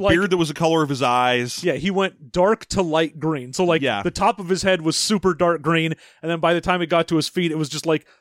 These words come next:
Speaker 1: a light mint green.
Speaker 2: Yeah, which he didn't want to be green at all. He wanted to be, like, like, blonde is what he was shooting for.
Speaker 1: So, you know.
Speaker 2: Yeah.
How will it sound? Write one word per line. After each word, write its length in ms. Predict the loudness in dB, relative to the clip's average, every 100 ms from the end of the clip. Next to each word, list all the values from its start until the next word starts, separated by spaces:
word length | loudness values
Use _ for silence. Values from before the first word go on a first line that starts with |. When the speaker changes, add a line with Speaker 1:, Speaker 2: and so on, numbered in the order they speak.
| _
Speaker 1:
a 80 | -4
light 340 | 0 2 0 -4
mint 320 | -4 -4 -2
green. 380 | -2 -2 -6 -10
Speaker 2:
Yeah, 180 | -6 -4
which 200 | -2 -4
he 140 | -4 -2
didn't 200 | 0 2
want 120 | 0
to 40 |
be 80 | 0
green 400 | -2 -2 0 -2
at 80 | 2
all. 320 | 2 0 -4
He 100 | -4
wanted 240 | -2 -2
to 60 | -4
be, 120 | -4
like, 260 | -2 -2 -4 -20 -20 -10
like, 260 | -6 -6 -8
blonde 500 | -6 -2 -2 -2 -6 _ _ _ _
is 60 | -4
what 100 | -2
he 60 |
was 80 | -2
shooting 260 | -4 -4 -2
for. 360 | 0 0 -2
Speaker 1:
So, 480 | -6 -2 2 2 -2 -4
you 120 | -2
know. 260 | 0 0 _
Speaker 2:
Yeah. 280 | -4 -4